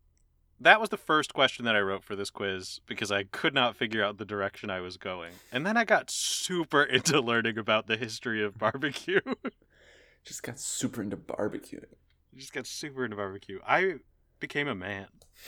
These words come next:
Speaker 2: Er?
Speaker 1: So Wesley, er, more fire, more fire.
Speaker 2: <laughs> Is that us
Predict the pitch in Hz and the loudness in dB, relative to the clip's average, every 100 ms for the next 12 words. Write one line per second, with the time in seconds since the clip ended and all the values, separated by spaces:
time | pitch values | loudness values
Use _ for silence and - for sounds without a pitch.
0 | - - - - - - - - - _ | -20 -20 -16 -6 -6 -6 -18 -20 -20 _
1 | - _ - - 131 120 117 127 170 170 | -20 _ -10 4 8 10 10 8 8 4
2 | 170 151 110 - _ - 104 90 92 139 | 4 -2 -6 -12 _ -4 -2 0 0 -2
3 | 320 - _ _ _ _ - - - 117 | -4 -10 _ _ _ _ -8 -6 2 2
4 | 101 78 - 104 - 120 - 135 143 131 | 2 -4 -8 -6 0 0 2 0 0 -4
5 | 139 - - _ _ _ _ _ _ _ | -6 -8 -10 _ _ _ _ _ _ _
6 | _ - - - 117 - 107 151 - | _ -20 -20 -6 -4 0 -2 -4 -8